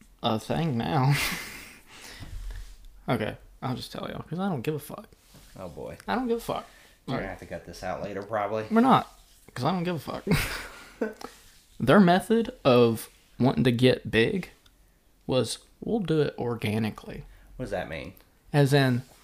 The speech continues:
Speaker 1: "We'll let it come to us." I'm like, "No, bitch. You gotta go for it." <laughs>
Speaker 2: They're gonna, like, what, play dive bars?
Speaker 1: Like,
Speaker 2: Till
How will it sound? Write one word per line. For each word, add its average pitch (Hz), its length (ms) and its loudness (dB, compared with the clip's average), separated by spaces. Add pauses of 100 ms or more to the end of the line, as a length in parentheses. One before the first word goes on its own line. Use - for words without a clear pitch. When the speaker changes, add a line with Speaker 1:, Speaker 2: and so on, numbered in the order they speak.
(240)
Speaker 1:
"We'll 180 220 4
let 165 220 4 (380)
it 139 220 2
come 131 240 0
to - 180 -4
us." - 460 -6 (160)
I'm 160 60 -2
like, - 240 -4
"No, 160 760 6 (120)
bitch. 247 500 10 (480)
You 190 160 10
gotta 208 300 12
go 190 520 12
for 170 380 12
it." 131 160 6 (340)
<laughs> - 320 -14
Speaker 2:
They're 123 140 -2
gonna, 123 200 2
like, 107 200 2
what, 80 200 -4
play 98 180 -8
dive 95 340 -2
bars? 156 540 6 (240)
Speaker 1:
Like, 185 320 8
Speaker 2:
Till 131 500 2